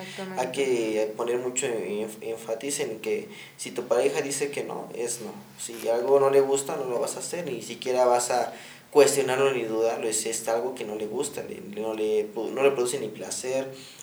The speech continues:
Speaker 2: no le agrada, es, es, es, este, des-, disgustante, entonces pues,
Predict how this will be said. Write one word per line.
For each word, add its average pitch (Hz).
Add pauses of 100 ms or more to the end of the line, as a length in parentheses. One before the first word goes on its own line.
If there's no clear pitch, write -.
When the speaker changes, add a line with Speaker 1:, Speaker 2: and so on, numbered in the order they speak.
Speaker 2:
no 127
le 120
agrada, 120
es, 110
es, 110
es, 113
este, -
des-, -
disgustante, 117
entonces 117
pues, -